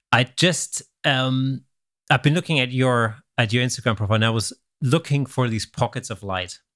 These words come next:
So there was, there was, um, there was your stuff, and then there was, uh, Nina Welch Kling's stuff, and I kinda thought, well, if I can, if I can kind of take that as, like, a framework, and that gives me something to focus on, and that's exactly what I was trying to do. And I did, um,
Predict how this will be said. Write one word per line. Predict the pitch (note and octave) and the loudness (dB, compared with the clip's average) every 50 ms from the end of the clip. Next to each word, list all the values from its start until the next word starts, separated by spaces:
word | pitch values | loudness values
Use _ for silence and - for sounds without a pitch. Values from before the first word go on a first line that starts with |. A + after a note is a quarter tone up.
| _ _ | _ _
So | - A2 | -2 0
there | A2 | 2
was, | A2 G#2 - - - - - | 2 2 0 -4 -6 -2 2
there | C3 B2 | 2 4
was, | B2 A#2+ G#2+ - - - | 4 2 0 -2 -4 -2
um, | - C3+ A2+ A2 G#2+ G#2+ G#2 G#2+ A2 | 2 2 2 2 2 0 -2 -2 -2
there | A2 B2 | -2 -2
was | A#2 - - - | 0 0 0 0
your | D3+ D3 | -2 0
stuff, | - - C3+ B2 - D3+ | 2 2 2 2 2 0
and | C3 A#2 | 0 0
then | A2+ A2+ | 0 0
there | A2+ A2 | 0 0
was, | G#2+ G2+ - - - | 0 -2 -2 -2 -2
uh, | A2 G#2+ G#2 G2+ | 0 0 0 0
Nina | G#2+ A2 A#2 A2+ A2+ G#2+ | 0 0 0 0 0 0
Welch | G#2 G2+ G2 F#2+ - | 0 -2 -2 -4 -2
Kling's | - A2+ A2 G#2+ - | -2 -2 -2 -2 -2
stuff, | - G#2+ G2 - _ _ _ _ _ _ _ _ - | -2 -2 -4 -4 _ _ _ _ _ _ _ _ 0
and | A#2+ | 2
I | A#2+ | 2
kinda | - D3 C3+ | 2 2 0
thought, | C3 B2 | 2 2
well, | B2+ C3+ B2+ | 2 2 2
if | - E3 | 2 0
I | |
can, | D#3+ - F3+ D#3 - _ _ _ - | 0 -2 -4 -6 -6 _ _ _ -6
if | - - - | -4 -2 -2
I | G3+ | -4
can | G3+ - - A3 - | -4 -6 -10 -8 -8
kind | - - - F3+ F#3 F#3 | -6 -2 2 2 2 2
of | - - - | 0 -4 -6
take | - - D#3+ C#3 - - | -4 -4 -4 -4 -2 2
that | D3 D3 D3+ E3+ E3 | 2 2 2 2 0
as, | C#3+ - - | -2 -2 -2
like, | C3+ A#2+ G#2+ | -2 -2 -2
a | A#2+ | -4
framework, | - - E3 F3 E3+ E3 D3+ B2 | -4 -2 0 0 2 0 0 0
and | A#2 A#2+ | 0 -2
that | A2 G#2 | -2 -2
gives | B2+ A#2 A2+ A#2+ | -2 -4 -2 -2
me | C3 C3 B2 | -2 -2 0
something | - C3 B2+ A#2 - B2 A2+ A2+ G#2+ | 0 0 0 0 0 0 0 0 -2
to | - - G#2 | -4 -6 -6
focus | - - A#2 A2 A2 A#2+ - A#2 | -2 0 0 0 2 0 2 2
on, | G2+ G2+ G2 | 2 2 0
and | F#2+ F#2+ - - - - _ _ _ - | -2 -2 -4 -8 -14 -20 _ _ _ 0
that's | A2 G#2+ - | 2 2 2
exactly | A2 F#2+ G#2 G#2+ F#2+ - A2+ | 2 2 2 2 2 2 0
what | G#2 G#2 | -2 0
I | G2+ | 0
was | G2 - - - - - | -2 -2 -4 -4 -6 -2
trying | - A2 G2+ F#2+ | 0 0 0 0
to | G#2 | 0
do. | G#2 | 0
And | G2+ G2+ | 0 0
I | |
did, | G2 - B2+ B2 - _ _ _ _ _ _ _ _ _ _ _ _ _ - | 0 0 -2 -2 -2 _ _ _ _ _ _ _ _ _ _ _ _ _ 0
um, | G#2+ G#2 - - | 0 0 0 -2